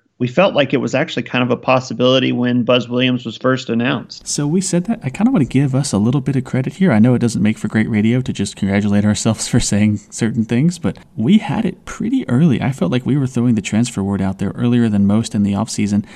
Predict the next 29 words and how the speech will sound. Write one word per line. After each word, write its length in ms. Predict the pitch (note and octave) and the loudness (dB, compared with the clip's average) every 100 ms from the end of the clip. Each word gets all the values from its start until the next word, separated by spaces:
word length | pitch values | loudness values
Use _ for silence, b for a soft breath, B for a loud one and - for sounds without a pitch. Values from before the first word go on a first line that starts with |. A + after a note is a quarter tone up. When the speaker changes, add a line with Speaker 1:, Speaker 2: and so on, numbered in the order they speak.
| B B | B B
Speaker 2:
And 140 | - G2+ | -2 2
then, 120 | F3 | 4
Blake, 280 | G#2+ G2+ - | 4 0 0
you 80 | |
specifically, 640 | E3+ C3 - D#3+ E3 - G2+ | -2 -2 -2 -2 -2 -2 0
you 140 | A2+ | 0
doubled 360 | E3+ F3+ C#3 G#2 | 2 2 2 0
down 280 | G2 A#2+ A2 | 0 2 2
in 80 | |
our 60 | G2 | 0
first 280 | - C3 - | -2 -4 -4
episode 400 | B2+ - - - | -4 -4 -6 -6
saying, 300 | - - - | -4 -4 -4
"I 80 | - | -2
really 240 | G3+ A3+ | 0 2
think 220 | C#3 B2 | 0 -2
this 160 | - A#2 | -4 -6
guy 180 | A#2 G2+ | -2 0
might 240 | G2 B2 | 0 -2
be 140 | - G2+ | -4 -4
gone." 320 | A2 D3 G2 | -2 0 -2
So 280 | - G2+ - | -2 -2 -2
maybe 240 | G#2 A2 | 0 2
we 80 | G#2+ | 0
can 140 | G#2+ G#2+ | 0 0
change 220 | A2 A2 | 2 2
our 120 | G#2 | 0
slogan 400 | - G#2+ A2 G#2 | 0 0 2 2
to 260 | - G2+ | 2 0